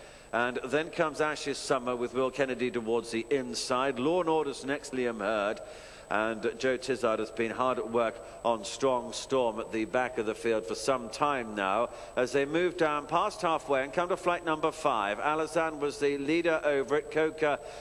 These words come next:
didn't jump it too well at the back of the main group. Strong Storm is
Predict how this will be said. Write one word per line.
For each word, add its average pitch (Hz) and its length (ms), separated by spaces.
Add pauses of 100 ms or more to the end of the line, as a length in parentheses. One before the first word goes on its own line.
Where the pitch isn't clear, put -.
(100)
didn't 175 240
jump 160 280
it 151 140
too 151 240
well 147 280
at - 120
the 135 160
back 147 320
of 127 120
the 127 120
main 139 340
group. 139 300
Strong 143 340
Storm 139 400
is 120 140